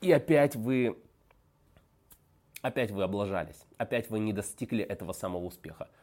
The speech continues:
Ваш успех, вот эти рамки успеха, счастья, они постоянно меняются. Я хотел машину. Вы купили машину. Теперь я хочу дом. Замечательно. Ты построил себе дом. Блин, дом не такой.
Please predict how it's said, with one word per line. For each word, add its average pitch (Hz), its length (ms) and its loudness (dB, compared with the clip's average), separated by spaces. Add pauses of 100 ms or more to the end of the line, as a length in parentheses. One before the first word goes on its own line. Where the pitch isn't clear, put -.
Ваш 107 240 0
успех, - 480 -4 (480)
вот 82 200 -8
эти 87 140 -12
рамки 98 520 -2
успеха, 107 520 -6
счастья, 101 440 -6
они 87 100 -8
постоянно 98 400 -8
меняются. 101 560 -8 (640)
Я 143 120 2
хотел 156 280 0
машину. 139 480 -2 (180)
Вы 160 140 -4
купили 180 320 2
машину. 139 460 0 (260)
Теперь 156 240 0
я 151 80 6
хочу 147 280 -4
дом. 104 360 -2 (240)
Замечательно. 117 680 -2
Ты 175 140 -2
построил 151 440 0
себе 127 220 -2
дом. 110 340 -2
Блин, 160 340 4
дом 135 240 4
не 120 100 2
такой. 87 440 -4